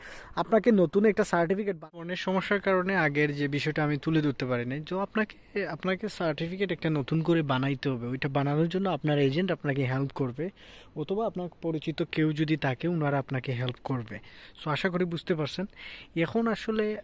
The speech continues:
আহ, যে হাঙ্গেরির যে আরেকটা বিষয়, সেটা হচ্ছে যে ব্যাংক স্টেটমেন্ট লাগে কিনা। হ্যাঁ, আপনাকে ব্যাংক স্টেটমেন্ট শো করতে হবে, আর সার্টিফিকেট must be জমা দিতে হবে। এবং বাংলাদেশের কে তেমন ভিসা দিচ্ছে না।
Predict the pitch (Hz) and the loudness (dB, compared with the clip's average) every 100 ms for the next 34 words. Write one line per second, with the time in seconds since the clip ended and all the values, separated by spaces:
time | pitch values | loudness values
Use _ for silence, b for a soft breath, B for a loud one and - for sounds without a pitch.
0 | - 151 147 147 143 139 147 143 135 131 | -2 0 0 0 -2 0 2 4 2 -2
1 | 151 151 180 170 175 156 - 180 160 - | 0 0 0 0 0 -2 -2 -2 -2 -2
2 | 175 - 131 160 160 - 165 156 139 156 | -2 -2 -4 -4 -4 -6 -4 -2 -2 -4
3 | - 190 202 190 139 131 139 139 170 233 | -2 0 2 4 2 0 -2 -2 -2 -2
4 | - 151 147 143 147 160 - 175 180 - | -2 -2 0 0 -2 -2 -4 -2 -4 -4
5 | 160 - 156 - 135 135 202 B B B | -6 -4 -6 -4 -4 -4 -6 B B B
6 | B 135 131 - 143 139 160 185 165 143 | B -6 -4 -2 -2 -2 -2 -2 0 -2
7 | 139 - 175 165 151 143 151 151 151 139 | -2 0 0 2 0 0 -2 -2 -2 -2
8 | 131 175 B B - 139 160 143 147 170 | -2 -4 B B -14 -10 -10 -12 -18 -16
9 | 170 190 170 - 170 - 165 160 156 143 | -12 -10 -6 -2 -4 -2 -2 0 -2 -2
10 | 131 151 135 135 - 139 127 | -2 -2 -2 -4 -4 -6 -6